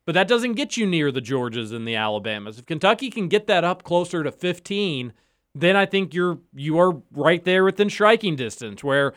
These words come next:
um, recruiting rankings can be a little wrong from time to time. Like I said, some guys ranked a little lower than they should be, some ranked a little too high, just based on high school careers. That's big. They can,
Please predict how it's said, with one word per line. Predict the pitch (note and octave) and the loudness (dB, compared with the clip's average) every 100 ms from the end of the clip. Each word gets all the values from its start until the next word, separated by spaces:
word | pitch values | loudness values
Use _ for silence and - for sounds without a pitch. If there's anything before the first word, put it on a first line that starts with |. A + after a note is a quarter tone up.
| - _ - | -12 _ -6
um, | B2 A#2 A#2 A#2 | -4 -2 -6 -8
recruiting | D3 - F3 F3 | -10 -4 -2 0
rankings | E3+ E3+ D#3 E3 - | 0 -2 -2 -6 -4
can | E3+ D#3+ D3 | -4 -4 -6
be | B2 C#3 D3 | -10 -4 0
a | D#3+ | 0
little | D3 F3+ F3 | 0 -2 2
wrong | E3+ E3 E3 | 4 4 2
from | E3 D#3+ | -4 -2
time | E3 D#3 | -2 -2
to | |
time. | C#3+ D#3+ D#3 | -2 -2 -2
Like | C#3+ E3 | -2 -2
I | D#3 | -2
said, | D#3+ D3+ | -2 -2
some | D#3 D3 | -4 -4
guys | D3+ D3 C3 | 0 0 -2
ranked | D3 D3+ | -6 -6
a | |
little | C#3+ C#3+ D3 | -6 -2 2
lower | F#3+ F#3 | 2 2
than | F3 | -4
they | E3+ | -6
should | D3 E3+ D3 | -6 -8 -4
be, | D#3+ | -6
some | D3+ C#3 B2+ | -6 -10 -10
ranked | B2 A2+ | -12 -12
a | |
little | A2+ G2+ | -12 -12
too | G2+ A2 | -12 -8
high, | C3+ G3+ G3 F#3+ - - _ | 0 4 4 2 -4 -20 _
just | E3+ D3+ | -6 0
based | E3+ - | 0 2
on | E3 | 2
high | D3 D#3+ | 4 2
school | D3 E3 D3+ | 2 -2 -4
careers. | D#3+ D#3 D#3 D#3 D3 - - _ _ _ _ _ _ | -4 -2 0 0 -2 -8 -20 _ _ _ _ _ _
That's | F#3+ G#3 | 0 2
big. | - G3+ A#2+ - | 4 4 4 -2
They | C#3+ D#3+ | -2 -2
can, | - E3 | -2 -6